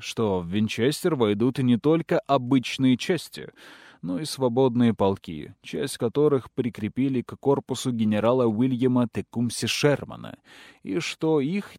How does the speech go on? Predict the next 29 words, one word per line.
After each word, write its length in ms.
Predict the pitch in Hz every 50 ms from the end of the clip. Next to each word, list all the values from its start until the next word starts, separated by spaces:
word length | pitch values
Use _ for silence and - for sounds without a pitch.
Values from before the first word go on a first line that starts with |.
| _
то 160 | _ 180 180 196
ли 160 | 185 180 160
не 240 | 151 151 175 214 220
сообразят 960 | - - - 233 226 214 190 196 185 160 127 110 113 156 165 165 156 - -
контролировать, 800 | 160 151 143 - 143 139 139 143 143 143 139 135 131 131 120 -
как 180 | - 131 117
пса 240 | - - - 139 135
на 140 | 135 131 120
цепи, 340 | - 135 113 - 131 120 - -
то 180 | _ 117 131 156
ли 140 | 160 143 117
просто 480 | - - - 127 127 - - - 98
не 180 | 87 90 110 135
захотят 720 | 139 120 107 - - 98 87 - - - 135 135 127 -
этого 360 | 117 113 - - 87 78 85 85
делать. 640 | - - - 64 - - - - - - - - _ _ _ _ _ _
Ночью 440 | 127 180 220 196 - - - 170 151
город 360 | 139 160 180 170 165 147 120
запылал 460 | 131 117 - 127 123 135 143 147 143
как 200 | - 123 110 -
в 120 | - - -
переносном, 720 | - 120 110 117 120 139 170 170 - - - 151 135 123
так 180 | - 147 - 151
и 60 | 135
в 100 | - -
прямом 420 | - 147 151 156 165 175 170 135
смысле 440 | - - - 139 147 - - 135 131
этого 240 | 127 - 117 117 120
слова. 540 | - - - 165 160 131 - - - -